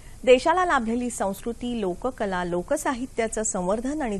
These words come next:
जतन करण्यासाठी सरकार प्रयत्नशील असल्याचं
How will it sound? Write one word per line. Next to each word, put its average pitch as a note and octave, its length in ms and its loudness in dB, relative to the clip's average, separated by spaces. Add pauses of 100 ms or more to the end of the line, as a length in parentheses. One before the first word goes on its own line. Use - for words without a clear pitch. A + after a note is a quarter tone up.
जतन C4 280 0
करण्यासाठी F#3 640 -4
सरकार F#3+ 380 -2
प्रयत्नशील D4 720 -2
असल्याचं B3 460 -4